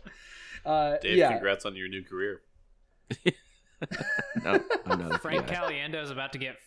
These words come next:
Speaker 4: fucked.
Speaker 1: <laughs> And if, and if any of our listeners are P Is, I, I'm not shitting. I don't wanna sound like I'm shitting on your career. It's just, uh,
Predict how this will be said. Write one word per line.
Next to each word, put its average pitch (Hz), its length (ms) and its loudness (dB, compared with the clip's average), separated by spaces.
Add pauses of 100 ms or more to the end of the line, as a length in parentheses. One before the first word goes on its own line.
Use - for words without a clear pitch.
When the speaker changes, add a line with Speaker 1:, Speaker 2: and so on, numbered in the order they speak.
(180)
Speaker 4:
fucked. 151 600 -8 (240)
Speaker 1:
<laughs> - 1800 2 (580)
And 196 140 10
if, 208 120 2
and 233 140 2
if 262 100 2
any 330 140 0
of 285 60 2
our 226 100 6
listeners 190 440 2
are 170 60 2
P 185 240 0
Is, 151 380 4
I, 127 340 0
I'm 143 80 0
not 185 280 4
shitting. 165 300 0
I 113 60 0
don't 175 140 4
wanna 143 180 2
sound 175 160 2
like 135 100 -2
I'm 110 80 -4
shitting 147 320 -2
on 127 80 -4
your 120 140 -4
career. 127 460 -2
It's 113 140 -6
just, 120 300 -10
uh, 107 220 0